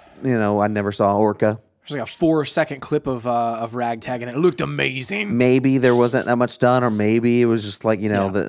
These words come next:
Speaker 1: they wouldn't have been good. That, I mean, but I feel like if that was the case, they would have told us that. Like, "Hey, we were looking at the game, and, yeah, it wasn't that great. It wasn't fun to play. Uh, we're gonna make something else."
Speaker 2: What they actually said, though, is very telling. They said,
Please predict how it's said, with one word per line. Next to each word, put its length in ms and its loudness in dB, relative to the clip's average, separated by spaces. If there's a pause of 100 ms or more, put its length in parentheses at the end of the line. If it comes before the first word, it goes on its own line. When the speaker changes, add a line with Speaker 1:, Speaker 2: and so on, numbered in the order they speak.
(100)
Speaker 1:
they 100 0
wouldn't 240 0
have 60 -2
been 180 -2
good. 300 2 (300)
That, 160 0
I 40 -6
mean, 240 -2 (400)
but 160 6
I 80 6
feel 140 2
like 120 2
if 80 -6
that 160 4
was 120 -4
the 60 -6
case, 240 -2
they 60 0
would 80 0
have 80 -6
told 280 2
us 80 -16
that. 300 -4 (420)
Like, 160 -6
"Hey, 340 2
we 140 -2
were 180 -2
looking 200 -4
at 60 -8
the 60 -6
game, 360 -4
and, 280 -6
yeah, 300 -8 (160)
it 80 -12
wasn't 240 -10
that 80 -12
great. 220 -2
It 80 -6
wasn't 200 -8
fun 140 -4
to 60 -4
play. 400 0 (400)
Uh, 500 0
we're 260 -2
gonna 120 -4
make 160 -6
something 220 -10
else." 240 -2
Speaker 2:
What 200 -2
they 100 0
actually 360 -2
said, 320 -2
though, 200 2
is 140 -4
very 220 -2
telling. 380 -4
They 100 -4
said, 580 -2